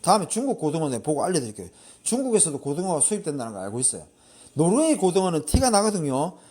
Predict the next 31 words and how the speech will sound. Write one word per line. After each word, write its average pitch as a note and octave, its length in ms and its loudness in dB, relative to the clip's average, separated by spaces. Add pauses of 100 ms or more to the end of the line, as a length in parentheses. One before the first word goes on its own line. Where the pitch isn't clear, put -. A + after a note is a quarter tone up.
(380)
요 F3+ 200 6
약간 E3 220 2
시커먼 A#3 500 0
데다 F3+ 200 2
줄무늬가 G#3 440 2
이렇게 D3+ 220 2
있는데 A#2+ 680 0 (760)
중국 D#4 440 0
고등어가 E3+ 460 0
수입된다는 D3+ 640 0
얘기는 C3 160 -4
내가 A#2+ 120 -6
들어봤어요. C#3 560 0 (760)
네, G2+ 280 -2
다음에 E3 320 2
어떻게 D#3 180 -2
생긴지 G3 280 -2
한번 B2 140 -4 (100)
보고 E3 120 2
알려드릴게요. A2 500 -4 (480)
국산은 A3 540 4
일단 G3+ 320 0
등푸-, D#3 340 -6 (320)
비슷할라나? G3+ 840 -2
서해 F4 360 0
쪽에서 F#3 300 0
잡히는 D#3+ 360 -6
고등어라 C#3+ 380 -2
생각하면 D#3 320 -2
될 G#2 100 -6
건데. A2+ 400 -4